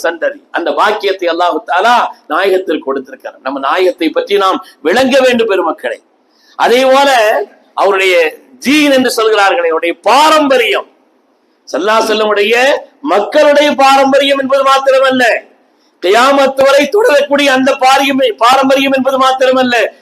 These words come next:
சந்ததி என்பது மாத்திரமல்ல, அவருடைய முன்னோர்கள் என்ற பாரம்பரியத்தை எடுத்தாலும் ஒவ்வொருவரும் ஆளுமை மிக்கவர்களாக, ஆளுமை மிக்கவர்களாக நாம் அந்த வரலாறுகளை எல்லாம் படித்து பார்க்க வேண்டும்.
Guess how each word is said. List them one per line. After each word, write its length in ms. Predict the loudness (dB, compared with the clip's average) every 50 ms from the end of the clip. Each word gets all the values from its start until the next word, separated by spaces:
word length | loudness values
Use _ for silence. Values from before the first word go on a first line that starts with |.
| _ -6 -2
சந்ததி 400 | -2 0 0 2 2 2 2 2
என்பது 240 | 2 2 2 0 2
மாத்திரமல்ல, 580 | 2 0 0 0 0 -2 0 0 0 0 0 0 0 0 -2 -4 -8 _
அவருடைய 280 | _ -4 -4 -2 -2 -2
முன்னோர்கள் 640 | -2 -2 -2 -2 0 0 2 2 2 2 2 2
என்ற 200 | 2 2 2 2
பாரம்பரியத்தை 640 | 2 2 2 2 2 2 2 0 0 0 0 0 0 0
எடுத்தாலும் 640 | 0 0 -2 0 0 0 0 0 0 -2 -4 -6 _ _ _ _ _ _ _
ஒவ்வொருவரும் 640 | -4 -2 -2 0 0 2 2 2 2 2 0 0 0
ஆளுமை 600 | 0 2 2 4 4 4 2 2 2 0 0 -2
மிக்கவர்களாக, 800 | -2 -4 -4 -4 -4 -2 -2 -2 -2 -2 -2 -2 -4 -6 -8 -10 -12 _ _ _ _ _ _ _ _ _ _ _
ஆளுமை 580 | -4 0 2 2 4 4 4 2 2 2 2 0
மிக்கவர்களாக 720 | 0 0 0 0 0 0 0 0 0 0 0 0 0 0 0 -2 -2 -2
நாம் 160 | -4 -4 -2
அந்த 200 | -2 -4 -4 -2
வரலாறுகளை 540 | -2 0 0 2 2 0 0 0 0 0 -2
எல்லாம் 280 | -2 0 0 -2 -2 -2
படித்து 380 | -2 -2 -2 -2 -2 -2 -4 -2
பார்க்க 360 | 0 0 -2 -2 -2 -2 -4
வேண்டும். 360 | -2 -2 -4 -6 -8 -10 -16